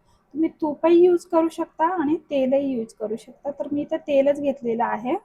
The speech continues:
आणि तेल गरम झालं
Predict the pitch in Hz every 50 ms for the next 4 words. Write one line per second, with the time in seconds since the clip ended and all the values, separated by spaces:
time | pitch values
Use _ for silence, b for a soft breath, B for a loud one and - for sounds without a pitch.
0 | _ _ _ _ _ _ _ _ _ _ _ _ _ - 247 233 226 233 233 240
1 | 240 240 240 247 247 - _ _ _ _ _ _ _ _ _ _ - 262 254 262
2 | 269 254 262 247 240 247 247 262 294 320 339 285 269 254 262 285